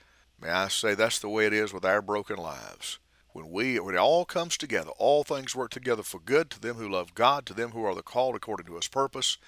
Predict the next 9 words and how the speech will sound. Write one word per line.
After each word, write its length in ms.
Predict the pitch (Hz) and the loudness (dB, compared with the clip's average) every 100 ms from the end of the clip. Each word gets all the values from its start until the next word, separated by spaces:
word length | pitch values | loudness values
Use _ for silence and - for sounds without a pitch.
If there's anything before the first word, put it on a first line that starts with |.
| - - - _ - | -20 -20 -20 _ 0
And 240 | 104 92 _ | 0 0 _
in 480 | - 143 165 175 175 | -2 0 2 0 -8
Christ, 640 | - 180 101 - - - - _ _ _ _ _ _ | 2 4 4 2 -6 -6 -8 _ _ _ _ _ _
we're 200 | 85 92 | -6 -6
perfect. 580 | - 135 104 - - - _ _ _ - | 2 2 2 -2 -12 -20 _ _ _ -8
We 160 | 107 | -4
have 240 | 104 87 - | 4 4 2
heavenly 500 | - 127 131 135 139 | 4 4 6 -2 -6
perfection 640 | 156 - 104 82 - | -6 2 2 2 -6